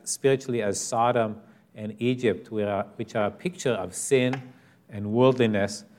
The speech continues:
Uh, but that's the way Egypt will be at that, sorry, that's the way Jerusalem will be characterized at that time. It will be a place of sin and of worldliness, um,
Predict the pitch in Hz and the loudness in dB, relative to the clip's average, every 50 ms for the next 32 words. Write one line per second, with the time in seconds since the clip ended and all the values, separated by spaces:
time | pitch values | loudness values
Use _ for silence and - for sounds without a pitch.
0 | _ _ _ _ _ - 101 101 104 104 120 110 - 139 139 - - - - 143 | _ _ _ _ _ -2 0 0 2 2 4 6 8 6 6 6 4 2 4 6
1 | 135 139 131 131 135 135 135 131 - 139 139 143 139 147 143 147 - - 131 127 | 8 8 8 8 8 8 6 4 2 0 0 2 4 4 2 4 4 2 2 2
2 | 123 131 143 151 143 120 113 - 117 110 101 - - - - - 143 120 107 120 | 2 2 2 2 2 2 2 2 -2 -2 -2 -4 -10 -12 -4 2 2 4 4 4
3 | 127 - - - 123 120 120 120 120 120 117 113 - - - 127 113 123 151 147 | 2 0 0 0 2 4 6 6 6 4 2 -2 -8 -6 -2 0 4 4 4 4
4 | 147 - 139 123 123 120 113 110 120 110 - - - 139 135 117 - - 120 107 | 2 0 -2 0 0 0 0 0 -2 -4 -4 -4 -4 -4 -4 -4 -4 -6 -4 -2
5 | 104 104 98 - 113 107 104 101 - 107 98 98 98 - - - 123 110 92 80 | -2 -2 -4 -4 -6 -6 -6 -4 -4 -4 -4 -4 -6 -10 -12 -10 -10 -10 -10 -14
6 | 80 95 95 - - 113 110 107 104 107 95 87 - - - - _ _ _ _ | -16 -18 -18 -10 -6 -4 -4 -4 -2 -4 -6 -6 -8 -12 -18 -20 _ _ _ _
7 | _ _ - 101 - - 120 113 113 113 113 113 - 107 107 104 101 - - - | _ _ -14 -14 -6 0 4 4 6 6 4 2 0 -4 -6 -6 -6 -4 0 2
8 | 127 120 120 117 117 120 117 117 107 101 98 92 - 113 117 113 110 113 104 98 | 2 4 4 2 0 -2 -4 -6 -6 -6 -6 -6 -4 0 0 0 0 0 -2 -2
9 | 98 92 92 - - - - _ _ _ _ _ _ _ _ _ _ _ _ - | -4 -6 -8 -10 -12 -16 -18 _ _ _ _ _ _ _ _ _ _ _ _ -8
10 | 107 101 98 95 92 90 90 | -6 -4 -4 -4 -4 -6 -8